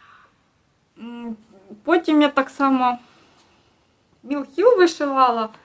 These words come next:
але немає показати відшив. М, взяла обкладинку з набору, бо відшив у мене <laughs> не на цій локації, не вдома.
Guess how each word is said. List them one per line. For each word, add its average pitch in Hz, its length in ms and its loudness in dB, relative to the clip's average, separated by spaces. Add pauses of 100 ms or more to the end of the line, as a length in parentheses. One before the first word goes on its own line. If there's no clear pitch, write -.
(440)
але 269 280 4
немає 247 760 4 (460)
показати 247 600 0
відшив. 302 640 -6 (560)
М, 214 440 -8
взяла 226 400 0
обкладинку 269 800 -2
з 226 60 -14
набору, 233 560 -8 (380)
бо 220 180 -8
відшив 233 440 -8
у 233 60 -10
мене 214 460 -6 (720)
<laughs> 277 100 0 (100)
не 294 260 4
на 277 140 8
цій 269 280 -2
локації, 262 760 4
не 233 140 -8
вдома. 254 500 -4